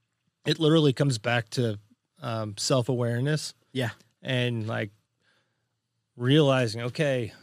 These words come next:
Speaker 1: put yourself in check. And
Speaker 2: Mm-hmm.
Speaker 1: it, it, because <laughs> it, it have, it, it, we're human, and whatever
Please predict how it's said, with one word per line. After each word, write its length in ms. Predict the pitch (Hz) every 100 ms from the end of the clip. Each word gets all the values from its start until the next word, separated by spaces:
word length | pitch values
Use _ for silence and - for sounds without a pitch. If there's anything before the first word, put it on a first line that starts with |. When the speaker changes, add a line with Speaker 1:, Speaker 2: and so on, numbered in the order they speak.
| _ _ _ _ _ _ _ _ _ _ _ _
Speaker 1:
put 140 | 147
yourself 440 | 139 131 - 143 139
in 120 | 135
check. 340 | - 139 123 123 _ _ _ -
And 340 | 117 117 113
Speaker 2:
Mm-hmm. 140 | 110 113 - - _
Speaker 1:
it, 220 | 151 - _ _ _ _
it, 160 | 180 - - 143
because 400 | 143 170 127 - 107 156 -
<laughs> 220 | - -
it, 220 | - 180 -
it 220 | 180 160
have, 200 | 196 208
it, 200 | 175 170
it, 200 | 170 175 - -
we're 160 | 170
human, 460 | 147 202 175 123 110
and 220 | 120 131
whatever 460 | 135 156 175 175 139